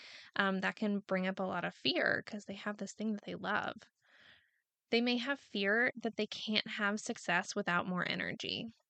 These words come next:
So something we're not gonna get into a ton today is, um, the different energy levels for the different types. Projectors, though, are a type that does not have access to consistent energy in the same way that a generator does.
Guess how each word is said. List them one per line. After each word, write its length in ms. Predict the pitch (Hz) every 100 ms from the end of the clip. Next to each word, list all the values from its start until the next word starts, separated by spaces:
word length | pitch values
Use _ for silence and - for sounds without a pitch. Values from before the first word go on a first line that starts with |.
| _ _ _
So 300 | - 214 202
something 380 | - 214 208 190
we're 100 | 175
not 240 | 180 -
gonna 200 | - 185
get 140 | 180 180
into 260 | 185 -
a 60 | 175
ton 280 | - 285 277
today 320 | 175 170 170
is, 280 | 170 175 - - - - -
um, 200 | 185 180
the 80 | 185
different 320 | 196 185 -
energy 340 | 180 196 196
levels 400 | 185 170 180 185
for 200 | - 202
the 100 | 190
different 460 | 180 190 - 185 143
types. 380 | - - - -
Projectors, 600 | 208 196 185 233 247 -
though, 180 | 185 180
are 140 | 180
a 100 | 185
type 280 | - 180 -
that 140 | 190 - -
does 320 | 196 196 202
not 240 | 180 180 180
have 160 | 208
access 460 | 208 180 - 254 -
to 100 | 240
consistent 680 | - 202 - 180 - 185 - - - - -
energy 400 | 214 220 196 180
in 100 | 180
the 100 | 180
same 240 | 175 175
way 140 | 180
that 160 | 185 175
a 60 | 190
generator 500 | 185 185 202 - -
does. 400 | - - -